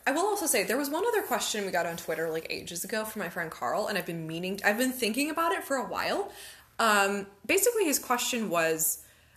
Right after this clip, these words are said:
something to do with, like, is there any precedent for, like, the toxic fandom stuff we see going on today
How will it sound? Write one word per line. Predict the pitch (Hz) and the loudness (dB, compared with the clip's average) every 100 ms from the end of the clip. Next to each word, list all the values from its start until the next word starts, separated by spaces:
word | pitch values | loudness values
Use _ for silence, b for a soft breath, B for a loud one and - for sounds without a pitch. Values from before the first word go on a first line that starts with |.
| - | -2
something | - 311 320 | 0 0 0
to | |
do | - 233 | 0 2
with, | 214 214 | 2 0
like, | 185 160 - - _ _ _ _ _ _ _ _ _ - - _ _ - | 0 -2 -6 -20 _ _ _ _ _ _ _ _ _ -20 -20 _ _ -4
is | 294 302 | 2 2
there | 349 339 | 2 4
any | 277 330 | 2 2
precedent | 339 214 185 196 175 165 | -2 -2 0 0 -2 -2
for, | - - 175 165 151 151 - | -6 -4 -2 0 0 -4 -6
like, | 202 190 | -4 -2
the | 190 | -2
toxic | - 190 - 208 | 0 0 0 -4
fandom | - 165 165 165 | -4 -4 -4 -4
stuff | - 151 151 - - | -2 -2 -2 -6 -8
we | 190 | -2
see | 185 180 | 0 0
going | 180 175 | -2 -2
on | 160 160 | -2 -4
today | 175 180 165 165 160 | -2 0 2 0 -2